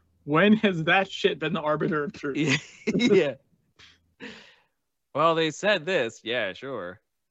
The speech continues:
Speaker 2: So I guess if you log in every day starting the twenty-fifth, you will get those six, uh, buzzing hives, th-, or those extra seven, those extra seven buzzing hives, and then,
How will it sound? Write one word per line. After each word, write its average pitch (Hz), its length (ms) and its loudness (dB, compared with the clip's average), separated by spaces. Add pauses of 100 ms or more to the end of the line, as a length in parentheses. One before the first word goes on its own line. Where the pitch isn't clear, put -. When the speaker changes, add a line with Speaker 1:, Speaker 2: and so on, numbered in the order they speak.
Speaker 2:
So 139 120 0
I 139 60 4
guess 143 240 -2
if 147 180 -2
you 165 140 0
log 147 280 4
in 143 220 -2
every 131 540 -4
day 110 500 -2
starting 107 400 -6
the 101 80 -6
twenty-fifth, 95 800 -4 (1800)
you 120 160 -2
will 123 100 4
get 127 320 2
those 123 520 -2
six, - 640 -10 (160)
uh, 85 460 0
buzzing 110 380 -2
hives, 101 680 -8 (140)
th-, 117 140 2
or 143 120 2
those 143 180 2
extra 143 320 -2
seven, 127 500 -4 (220)
those 147 200 -2
extra 151 200 -2
seven 143 320 -2
buzzing 135 300 -2
hives, 113 400 -2 (320)
and 147 120 -2
then, 151 400 2